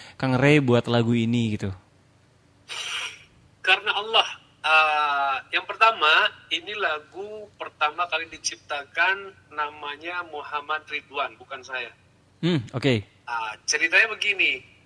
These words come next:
Speaker 2: Jadi ketika saya mau bikin, memutuskan untuk bikin album religi, alhamdulillah Allah pertemukan saya dengan teman-teman. Terus teman saya ngasih info, ada namanya Muhammad Ridwan.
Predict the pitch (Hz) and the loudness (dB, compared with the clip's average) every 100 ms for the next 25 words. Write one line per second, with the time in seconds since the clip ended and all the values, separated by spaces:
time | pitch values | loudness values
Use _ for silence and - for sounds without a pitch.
0 | _ _ - _ _ - 143 170 214 - | _ _ -20 _ _ -8 -6 -4 -6 -4
1 | 175 170 165 151 165 151 143 139 139 - | -8 -8 -10 -8 -4 -6 -6 -12 -14 -12
2 | 139 139 131 131 131 123 _ _ 127 127 | -10 -8 -10 -14 -20 _ _ _ -18 -16
3 | 131 143 - 131 123 131 123 123 123 123 | -14 -12 -10 -12 -14 -20 -18 -16 -14 -14
4 | 123 120 120 127 180 - - 120 131 131 | -14 -10 -10 -10 -10 -12 -12 -16 -20 -18
5 | 127 131 127 117 113 127 151 160 - 127 | -16 -16 -16 -18 -14 -8 -6 -8 -10 -16
6 | 139 139 - - 127 120 123 120 123 139 | -14 -14 -18 -18 -20 -18 -20 -18 -12 -12
7 | 131 123 113 113 113 _ _ _ 123 139 | -12 -16 -18 -20 -20 _ _ _ -14 -12
8 | 165 _ _ _ _ - - 131 135 135 | -12 _ _ _ _ -20 -18 -16 -14 -12
9 | - 131 127 127 - 127 123 120 123 120 | -12 -14 -20 -16 -14 -14 -14 -12 -12 -14
10 | 117 _ 139 156 160 131 135 156 147 139 | -20 _ -12 -10 -8 -10 -10 -12 -12 -16
11 | 135 156 147 135 131 131 123 120 123 139 | -16 -16 -14 -12 -12 -14 -20 -20 -10 -6
12 | 151 160 160 | -4 -4 -8